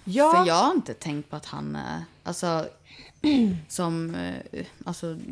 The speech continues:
Speaker 2: vad heter det? Jag som åskådare på
Speaker 1: Ja.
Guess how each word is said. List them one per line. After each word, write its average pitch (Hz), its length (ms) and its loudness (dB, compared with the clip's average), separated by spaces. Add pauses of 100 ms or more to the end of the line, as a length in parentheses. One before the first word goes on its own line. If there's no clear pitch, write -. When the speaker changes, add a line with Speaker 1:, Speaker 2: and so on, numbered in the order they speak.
(200)
Speaker 2:
vad 180 100 -10
heter 180 340 -10
det? 156 140 -6 (320)
Jag 175 360 -4
som 180 180 -6
åskådare 170 720 0
på 160 300 -6 (220)
Speaker 1:
Ja. 214 360 2